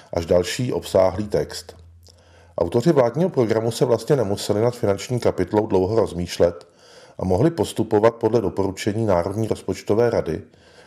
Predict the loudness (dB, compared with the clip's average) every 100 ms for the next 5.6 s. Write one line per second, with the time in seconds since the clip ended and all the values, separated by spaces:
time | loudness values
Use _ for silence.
0 | _ 0 2 2 0 -2 -2 -4 -6 -2
1 | -2 -2 2 2 2 0 -2 -2 -6 -10
2 | -12 _ -20 -20 -20 _ 0 2 4 2
3 | 2 2 0 -2 -2 0 0 0 -2 -4
4 | -4 0 2 2 0 -4 -2 -4 -6 -8
5 | -8 -2 2 2 2 -4